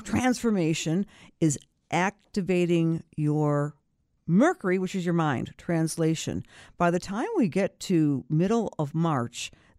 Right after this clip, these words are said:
that would be a fantastic time for you to make your decision and make, I feel, this is my intuition now,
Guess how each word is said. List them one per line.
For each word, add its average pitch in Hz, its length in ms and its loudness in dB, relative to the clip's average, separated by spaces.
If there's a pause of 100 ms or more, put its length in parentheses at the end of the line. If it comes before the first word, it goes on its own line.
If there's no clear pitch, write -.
that 165 180 0
would 202 100 0
be 170 120 0
a 139 80 0
fantastic 165 720 -4
time 147 280 -2
for 143 140 -6
you 135 80 0
to 139 40 0
make 139 300 0
your 143 80 -2
decision 170 680 -2 (320)
and 147 120 2
make, 156 360 -2 (180)
I 226 140 2
feel, 240 680 2
this 156 160 -8
is 160 140 -6
my 151 120 0
intuition 170 640 -2
now, 135 280 0